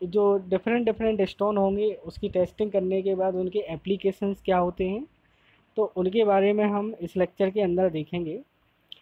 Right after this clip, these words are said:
तो सबसे पहले देखते हैं कि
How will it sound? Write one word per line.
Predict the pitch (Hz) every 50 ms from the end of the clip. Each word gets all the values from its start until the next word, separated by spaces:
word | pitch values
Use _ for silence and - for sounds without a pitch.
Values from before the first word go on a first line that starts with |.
| _ _ - - _ -
तो | 247
सबसे | - - 233 233 - - 294
पहले | 247 269 254 254 262 262 262 254 247 - - _ _ _ _ _ _ _ _ _ _ _ _ _ 202
देखते | 190 202 202 - _ 262 240
हैं | 208 180 175 196 247 294 - _ _ _ _ _ _ _ _ _
कि | _ 247 254 262 269 277 277 277 269